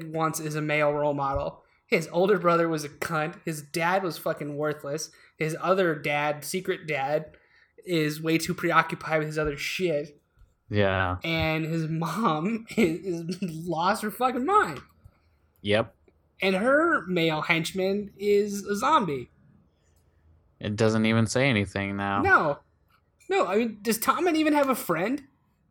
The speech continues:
Speaker 2: Uh, Sir Pounce?
Speaker 1: Sir Pounce.
Speaker 2: Isn't that the cat's name?
Speaker 1: That's
Speaker 2: His
Speaker 1: the,
Speaker 2: only
Speaker 1: that is the
Speaker 2: friend?
Speaker 1: cat's name.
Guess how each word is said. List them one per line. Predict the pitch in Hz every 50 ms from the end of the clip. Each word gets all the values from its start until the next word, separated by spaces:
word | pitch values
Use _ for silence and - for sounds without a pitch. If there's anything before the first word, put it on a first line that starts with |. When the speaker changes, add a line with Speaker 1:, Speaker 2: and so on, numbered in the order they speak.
| _ _ _ _ _ _ _ _ _ _ _ _ _ -
Speaker 2:
Uh, | 110 113 110 113 110 110 110 110 107 107 107 104
Sir | - - - 117 110
Pounce? | 101 - 107 107 120 151 165 170 - - - - - - _ _ _ _ _ _ _ _ _ _ _ _
Speaker 1:
Sir | - - - - - 151
Pounce. | - - - 165 156 147 139 131 - - - - - _ _ _ _
Speaker 2:
Isn't | 117 117 143 143 127
that | 127 127 -
the | - 117
cat's | - - 117 117 - -
name? | 127 120
Speaker 1:
That's | 117 - - 120 117
Speaker 2:
His | 208 202
Speaker 1:
the, | 190
Speaker 2:
only | 185 185
Speaker 1:
that | 185 185
is | 175 -
the | - -
Speaker 2:
friend? | 190 120
Speaker 1:
cat's | - 175 165 160 - -
name. | 165 151 143 143 143